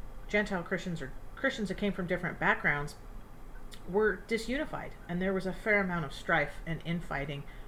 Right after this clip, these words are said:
because of the cultural differences and the way they were practicing their covenants. And he's going to use this as this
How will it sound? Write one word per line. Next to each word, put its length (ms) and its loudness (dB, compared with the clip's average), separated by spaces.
because 280 0
of 100 4
the 60 4
cultural 360 0
differences 540 -2
and 100 -4
the 60 -4
way 180 2
they 80 0
were 140 0
practicing 500 -4
their 100 -6
covenants. 420 -2
And 400 2
he's 300 2
going 240 2
to 40 2
use 440 4
this 440 2
as 160 -4
this 260 -4